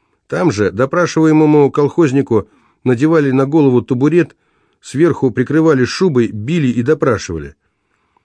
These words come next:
В Кружилинском колхозе уполномоченный Р К Ковтун на собрании шестой бригады спрашивает у колхозника, где хлеб зарыл. «Не зарывал, товарищ».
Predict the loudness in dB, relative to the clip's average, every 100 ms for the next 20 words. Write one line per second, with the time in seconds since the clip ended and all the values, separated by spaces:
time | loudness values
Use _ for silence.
0 | _ _ _ _ -2 -2 2 2 2 0
1 | -2 0 -2 0 -2 0 -2 0 0 2
2 | 0 0 0 0 -4 -2 -2 -2 -2 -4
3 | -4 -2 -2 -2 _ _ _ -6 -2 -2
4 | 0 2 2 0 -4 -2 -2 0 -2 0
5 | 0 -2 -2 -2 -2 -2 -2 -2 -4 -2
6 | -2 0 -2 0 -4 -4 -4 -4 -2 0
7 | 0 2 0 0 -4 _ _ _ _ _
8 | -4 -2 2 2 2 2 2 2 2 0
9 | -4 -10